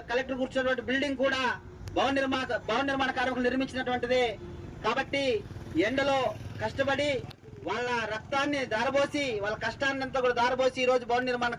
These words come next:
కార్మికులు సుందరీకరణ ఉన్నటువంటి పట్టణాలు నిర్మిస్తున్నటువంటి కార్మికులు, అలాంటి కార్మికులు పొట్టగొట్టడానికి ఈ రాష్ట్ర ప్రభుత్వం అలాగే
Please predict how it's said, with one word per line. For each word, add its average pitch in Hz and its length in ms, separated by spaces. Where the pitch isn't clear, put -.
కార్మికులు 240 460
సుందరీకరణ 262 560
ఉన్నటువంటి 247 320
పట్టణాలు 247 360
నిర్మిస్తున్నటువంటి 240 640
కార్మికులు, 240 440
అలాంటి 240 300
కార్మికులు 269 440
పొట్టగొట్టడానికి 269 840
ఈ 269 40
రాష్ట్ర 262 320
ప్రభుత్వం 269 360
అలాగే 262 320